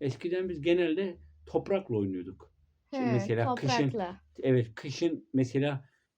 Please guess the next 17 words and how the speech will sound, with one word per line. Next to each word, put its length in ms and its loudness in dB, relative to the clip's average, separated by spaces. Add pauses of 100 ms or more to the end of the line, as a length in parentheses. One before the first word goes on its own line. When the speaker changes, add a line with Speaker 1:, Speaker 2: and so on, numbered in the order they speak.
Speaker 1:
eee, 1120 -2
çamur, 540 2
çamurda 440 2
oynuyorduk. 640 0
Speaker 2:
He, 500 -6
toprakla, 580 -4
Speaker 1:
Evet, 200 -2
Speaker 2:
çamurla. 440 -6
Speaker 1:
evet, 160 -6
çamurla 340 -2
oynuyorduk. 380 -8 (280)
Yazın 380 4
da 220 -4 (1400)
voleybol 480 8
oynuyorduk, 380 2
futbol 340 2
oynuyorduk. 540 -2